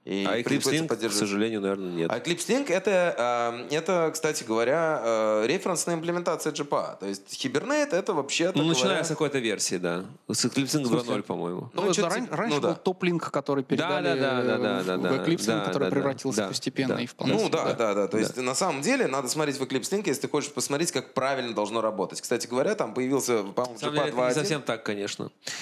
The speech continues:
Speaker 2: Потому что у тебя есть спека, но дальше у тебя есть R I, который Reference Implementation.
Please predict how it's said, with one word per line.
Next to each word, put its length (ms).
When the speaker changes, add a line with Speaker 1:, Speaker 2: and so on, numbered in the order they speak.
Speaker 2:
Потому 240
что 120
у 40
тебя 120
есть 100
спека, 420
но 120
дальше 260
у 20
тебя 120
есть 120
R 120
I, 120
который 340
Reference 320
Implementation. 560